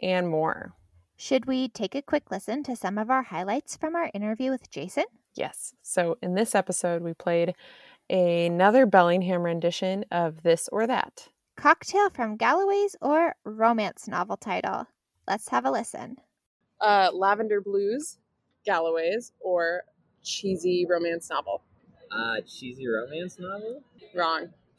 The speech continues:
Speaker 3: Galloway's.
Speaker 4: Okay.
Speaker 3: Mine to Keep.
Speaker 4: Galloway's.
Speaker 3: Wrong.
Speaker 4: <laughs> This is gonna be, this is a good start, guys.
Speaker 3: <laughs>
Speaker 4: I'm, uh,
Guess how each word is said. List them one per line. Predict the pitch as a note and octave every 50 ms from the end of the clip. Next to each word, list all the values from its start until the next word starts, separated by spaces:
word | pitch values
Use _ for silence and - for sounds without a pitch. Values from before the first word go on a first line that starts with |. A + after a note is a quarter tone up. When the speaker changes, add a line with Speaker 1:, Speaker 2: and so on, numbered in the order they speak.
| - - - - - - - - - - - -
Speaker 3:
Galloway's. | G3 E3+ D#3+ D#3+ D#3+ D#3 D#3+ F3 - - - _ _ _
Speaker 4:
Okay. | - G#2+ G2+ G2+ - - _ _ _ _ _ _ _ _ _ _ - - - - - _ _ _ - F#3+
Speaker 3:
Mine | G#3 G3+ G#3 G#3+ A3+ A#3
to | A3 A#3+ A3+ - - -
Keep. | F#3+ D3+ - - _ _ - - _ _ _ _ _ _ _ _ _ -
Speaker 4:
Galloway's. | A2 G#2+ G2+ G2 F#2+ F#2 F2+ E2+ E2 E2 - G#2+ - - _ _ _ _ _ _ _ _ _ -
Speaker 3:
Wrong. | E3 D#4+ D#4+ D#4+ - -
Speaker 4:
<laughs> | - - A#4 - C#5 - - - F5 - _ - - - _ - - - _ - - -
This | D#3 D#3 C#3+ - - -
is | D#3 C3+ B2+
gonna | B2 C3+ A#2+ A#2 A#2
be, | A2 G#2+ G#2+ A#2
this | B2 C3
is | C#3
a | C#3+
good | C3+ C#3 G5 G5+ C5+
start, | - C3+ A#2+ A2+ G2+
guys. | - G#3+ - - - D#4 F#4+ F#4 - - - F4 E4+ - - - A#3+ - - A#3 -
Speaker 3:
<laughs> | - A#2+ B2 B2+ B2
Speaker 4:
I'm, | A#2+
uh, | A#2 A#2